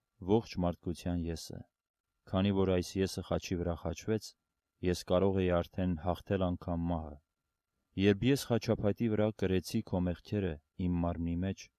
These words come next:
ես այդպես կրեցի ողջ աշխարհի մարդկային եսը։ Երբ դու էլ սպանես քո եսը, դու էլ կշահես այն անխորտակ զորությունը, որ ես թողեցի ուժասպառ աշխարհին, որպեսզի դու էլ հաղթող դառնաս։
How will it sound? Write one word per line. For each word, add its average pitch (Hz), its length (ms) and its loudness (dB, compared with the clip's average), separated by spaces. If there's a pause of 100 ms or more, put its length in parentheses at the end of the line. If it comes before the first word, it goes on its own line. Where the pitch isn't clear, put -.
(380)
ես 92 200 0
այդպես 117 500 0
կրեցի 98 520 0
ողջ 107 320 0
աշխարհի 92 440 0
մարդկային 90 540 -2
եսը։ 90 380 -6 (600)
Երբ 90 300 0
դու 117 160 0
էլ 104 100 0
սպանես 90 540 -4
քո 92 200 -4
եսը, 90 380 -2 (680)
դու 110 200 4
էլ 101 160 4
կշահես 95 540 0
այն 92 260 0
անխորտակ 92 640 -2
զորությունը, 90 560 -2 (460)
որ 87 160 -2
ես 92 180 0
թողեցի 90 580 -4
ուժասպառ 87 640 -4
աշխարհին, 82 500 -6 (600)
որպեսզի 85 560 -4
դու 95 200 -4
էլ 85 160 -4
հաղթող 85 420 -8
դառնաս։ 78 460 -8